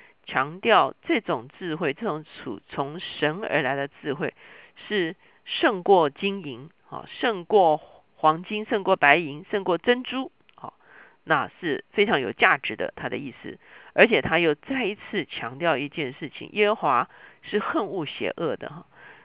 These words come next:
所以从骄傲、狂妄、恶道、乖谬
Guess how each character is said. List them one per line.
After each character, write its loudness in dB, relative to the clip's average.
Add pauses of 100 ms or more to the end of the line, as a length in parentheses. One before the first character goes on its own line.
(140)
所 10
以 6
从 -4
骄 8
傲、 8
狂 -4
妄、 4 (640)
恶 8
道、 6
乖 4
谬 -4